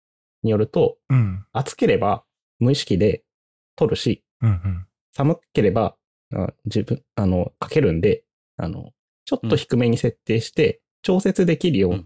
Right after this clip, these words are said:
Speaker 1: うな
Speaker 3: うん。
Speaker 1: 薄めの布団をかけとくといいって言ってました。
Speaker 2: なるほど。
Speaker 1: 高いとどうしようもできない。
Speaker 2: うんうんうんうん。
Speaker 1: で、布団もかけてないとどうしようもできないんだけど、ちょっと低めにして、
Speaker 3: うん。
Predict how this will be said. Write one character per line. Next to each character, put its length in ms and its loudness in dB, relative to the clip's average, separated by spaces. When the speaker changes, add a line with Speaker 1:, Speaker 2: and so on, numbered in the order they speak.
Speaker 1:
う 60 0
な 220 -2
Speaker 3:
う 40 -8
ん。 20 0
Speaker 1:
薄 160 -2
め 140 2
の 240 0
布 40 -20
団 100 -8
を 40 -10
か 120 -10
け 120 -4
と 120 -4
く 100 -12
と 280 -2
い 120 -4
い 20 -6
っ 20 -8
て 60 -20
言 120 -18
っ 20 -20
て 120 -2
ま 120 4
し 20 0
た。 60 -2
Speaker 2:
な 60 -2
る 60 -6
ほ 200 -8
ど。 580 -8
Speaker 1:
高 260 0
い 100 2
と 280 2
ど 140 2
う 20 6
し 80 0
よ 60 4
う 20 4
も 100 4
で 100 2
き 80 0
な 100 -2
い。 60 -20
Speaker 2:
う 60 4
ん 40 8
う 20 8
ん 40 6
う 40 4
ん 20 6
う 40 6
ん。 60 -10
Speaker 1:
で、 280 2
布 80 0
団 180 4
も 160 2
か 120 -2
け 120 2
て 100 2
な 120 2
い 80 -2
と 200 2
ど 100 2
う 40 2
し 80 -6
よ 60 0
う 20 2
も 80 2
で 80 -2
き 100 -4
な 60 0
い 60 -2
ん 20 -4
だ 100 -8
け 120 -4
ど、 200 0
ち 80 -2
ょ 20 -2
っ 80 -6
と 80 -2
低 180 -4
め 100 2
に 140 0
し 100 -4
て、 180 0
Speaker 3:
う 20 -20
ん。 20 -20